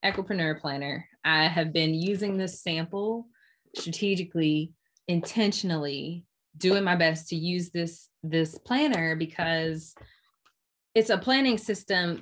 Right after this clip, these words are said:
that should not be overwhelming, but it also provides you the flexibility to, to, to put it in,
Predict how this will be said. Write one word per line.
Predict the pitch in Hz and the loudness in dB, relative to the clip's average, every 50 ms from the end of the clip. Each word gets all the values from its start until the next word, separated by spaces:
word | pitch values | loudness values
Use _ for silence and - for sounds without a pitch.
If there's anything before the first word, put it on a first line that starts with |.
| - 175 | -2 0
that | 185 170 165 160 - - | 2 4 4 2 0 -2
should | - - - - - 233 226 220 | -8 -8 -10 -4 -2 0 0 0
not | 220 202 175 170 165 165 165 165 - - - - - - _ _ _ _ _ _ _ _ _ 175 165 | 0 -2 -2 -2 0 0 -2 -2 -4 -6 -12 -18 -20 -20 _ _ _ _ _ _ _ _ _ -12 -6
be | 156 185 175 190 220 - - | -4 -2 0 0 -2 -2 -2
overwhelming, | - 170 180 180 180 175 165 156 151 156 175 196 240 269 311 330 330 320 - - - _ _ _ _ _ _ _ _ _ _ _ _ | -2 -2 -2 0 0 2 2 2 2 0 0 -2 -2 -4 -4 -6 -6 -8 -10 -10 -14 _ _ _ _ _ _ _ _ _ _ _ _
but | - 202 202 | 2 2 4
it | 202 196 | 4 4
also | 202 208 214 214 - 220 202 | 2 0 0 -2 -4 -6 -6
provides | 180 196 175 175 175 175 175 170 165 | -4 -4 -2 0 0 0 0 -2 -4
you | 175 175 160 | -6 -6 -6
the | 160 156 | -6 -6
flexibility | - - 175 - - - 165 160 165 156 170 165 156 156 151 | -6 -8 -8 -8 -8 -8 -6 -4 -2 -2 -2 -2 -4 -4 -4
to, | 160 156 160 139 - - _ | -4 -4 -4 -6 -6 -10 _
to, | - - 165 147 123 - - - | -6 -4 -2 -2 -2 -6 -10 -12
to | - - 165 | -12 -10 -10
put | - - - 240 214 | -10 0 2 4 6
it | 220 196 | 6 6
in, | 185 185 175 160 151 135 | 4 4 2 2 0 -2